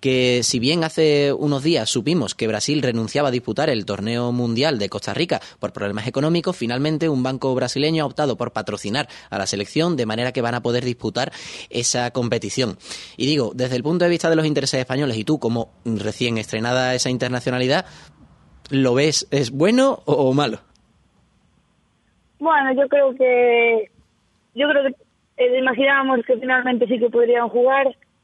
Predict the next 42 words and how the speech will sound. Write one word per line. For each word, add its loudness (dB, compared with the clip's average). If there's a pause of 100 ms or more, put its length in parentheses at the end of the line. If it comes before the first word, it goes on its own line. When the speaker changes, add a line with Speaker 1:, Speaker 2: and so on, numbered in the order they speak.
(500)
Speaker 2:
Yo 2
creo 4
que, 6 (500)
a 4
ver, 4
yo 4
creo, 4
es 4
bueno, 4
es 4
bueno 2
para 2
el 2
fútbol 4
sala 2
que 2
una 0
selección 2
como 2
Brasil 2
esté 0
en 0
el 0
Mundial 0 (880)
y 0
claro 2
que 2
se -2
lo 2
echaría 2
de 2
menos 0
si -12
no -6
estuviera 0
y -2
yo 2
creo 2
que -2
con, -4 (100)
con -2
Brasil, -2